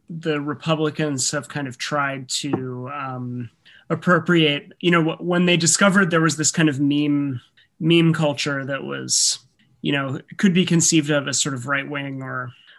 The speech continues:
whatever, and, and then was, like, pro-Trump, you know, because he was sort of the meme candidate. Like, there, there are various attempts to kind of then kind of sell that back to the,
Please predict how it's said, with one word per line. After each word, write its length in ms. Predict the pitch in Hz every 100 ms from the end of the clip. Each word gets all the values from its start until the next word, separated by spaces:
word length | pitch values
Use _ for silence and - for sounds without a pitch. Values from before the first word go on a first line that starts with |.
| _
whatever, 500 | 160 160 151 147 139
and, 340 | 147 143 135 -
and 160 | 160 151
then 200 | 147 143
was, 200 | 127 139
like, 160 | 131
pro-Trump, 640 | - 147 127 147 139 127 - - - _
you 100 | 147
know, 60 | 135
because 320 | 131 147 -
he 80 | 143
was 140 | 123
sort 120 | 147
of 80 | 131
the 60 | 135
meme 280 | 139 135
candidate. 440 | 131 147 143 143 143
Like, 200 | 165 156
there, 180 | 165 156
there 160 | 180
are 40 | 185
various 340 | 196 190 180
attempts 300 | 160 165 -
to 60 | 139
kind 180 | 151 139
of 100 | 127
then 300 | 135 131 131
kind 160 | 151
of 60 | 139
sell 240 | - 156
that 200 | 143 123
back 240 | 135 135 -
to 120 |
the, 120 | 131